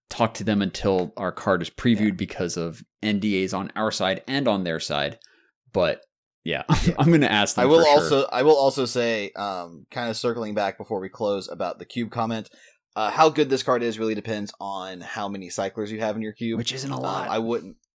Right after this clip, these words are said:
Speaker 2: I would include, I would include this if I was putting a lot more cyclers in, um, because right now, like, the number of cyclers in any, in the cube, or, like, like, for example, the Vintage Online, the Magic Online Vintage Cube, I don't think has that many cyclers.
Speaker 1: No.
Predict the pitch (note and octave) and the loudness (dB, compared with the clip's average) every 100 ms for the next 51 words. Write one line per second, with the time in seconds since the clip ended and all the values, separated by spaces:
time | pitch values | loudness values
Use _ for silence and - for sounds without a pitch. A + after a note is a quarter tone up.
0 | _ _ G#2 A2+ A#2 A2 - A#2+ A2 G#2 | _ _ -4 0 0 -2 -4 -4 -2 -4
1 | - - A2+ B2 A#2 B2 A2 A2 G#2+ G#2+ | -8 -2 0 0 -2 -4 -4 -4 -6 -6
2 | G2+ G2+ G2 - - A2 - A2+ G2+ F#2+ | -4 -2 -4 -6 -10 -12 -6 -4 -4 -8
3 | F2 - F#2+ E2+ F#2 - F#2+ - F2+ F2 | -12 -8 -6 -6 -8 -8 -8 -8 -10 -10
4 | - G#2+ D3 - _ _ _ - G2 F#2 | -10 -8 -8 -12 _ _ _ -10 -6 -6
5 | F2+ E2+ E2+ F2 _ _ _ _ A2+ G#2+ | -6 -8 -14 -20 _ _ _ _ -8 -6
6 | G2+ G#2 G2+ G2+ G2 G2 G2 F#2 F#2 F#2+ | -2 -4 -4 -4 -6 -6 -10 -10 -8 -6
7 | F2+ F#2 F2 - F2 F2+ F2+ - F#2+ F#2 | -6 -8 -10 -12 -12 -12 -12 -14 -14 -12
8 | - G2+ F#2+ F2+ F2 _ - G#2+ G2+ G#2+ | -12 -10 -10 -10 -14 _ -6 -4 -4 -2
9 | G#2+ G2+ - A#2+ A2+ A2+ C3+ B2 - - | -4 -4 -8 -4 -4 -2 -4 -4 -10 -10
10 | G#2+ G#2+ G2 G2 G2+ - G#2 A#2+ A2+ G#2 | -8 -6 -4 -4 -6 -10 -8 -6 -6 -6
11 | F#2+ F#2 F2+ - F2+ F2+ E2+ F2+ F2+ - | -6 -10 -12 -12 -10 -8 -10 -10 -12 -8
12 | E2+ F#2 G2+ G2+ G#2+ B2 B2+ A2 F#2 F2+ | -8 -6 -6 -4 -4 -2 -4 -2 -2 -2